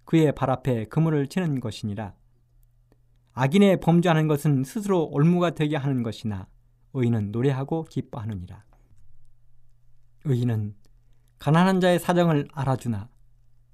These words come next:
악인은 알아줄 지식이 없느니라.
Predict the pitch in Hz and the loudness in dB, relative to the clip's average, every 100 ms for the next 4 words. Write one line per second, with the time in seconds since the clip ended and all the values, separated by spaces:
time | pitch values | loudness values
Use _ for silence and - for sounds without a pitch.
0 | _ - 165 170 185 175 104 107 - 147 | _ 0 4 6 6 4 -2 -6 -2 2
1 | 175 180 175 135 - 185 175 185 175 160 | 4 4 4 2 -2 -4 -2 -2 -2 -2
2 | 135 131 160 202 104 | 0 2 2 0 -4